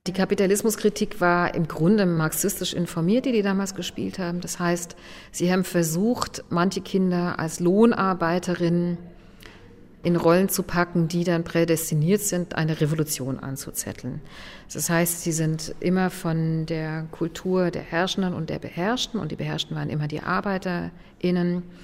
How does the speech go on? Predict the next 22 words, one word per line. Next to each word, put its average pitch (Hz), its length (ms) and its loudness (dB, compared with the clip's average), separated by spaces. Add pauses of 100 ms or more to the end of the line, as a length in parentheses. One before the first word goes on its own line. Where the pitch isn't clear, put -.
(300)
ausgegangen. 170 800 -4 (500)
Und 160 280 0
diese 165 240 -2
Arbeiterklasse 175 720 0
existiert - 720 -4
heute 160 300 -2
so 156 200 -4
nicht 156 360 -4
mehr 233 300 0
oder 170 440 0
es - 320 -4
ist - 320 -6
anders. 143 480 -2 (380)
Wir 165 120 2
können 165 720 2
dieses 156 380 -4
Revolutionsbegehren 156 1080 -2
von 143 200 -6
damals 135 420 -8
nicht - 160 -8
mehr 123 120 -14
fortsetzen. - 720 -14